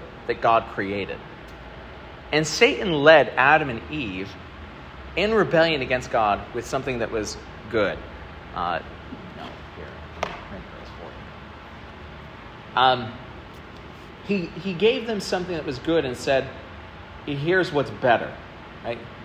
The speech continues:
That's the way deception works sometimes. It's not so much, uh, "Here's what's obvious and evil and against all the things of the Lord."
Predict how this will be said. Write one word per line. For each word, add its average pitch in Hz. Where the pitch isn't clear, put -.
That's 240
the 302
way 240
deception 165
works 165
sometimes. 104
It's 127
not 196
so 214
much, 170
uh, -
"Here's 180
what's 160
obvious 160
and 117
evil 160
and 123
against 143
all 147
the 143
things 147
of 120
the 123
Lord." 151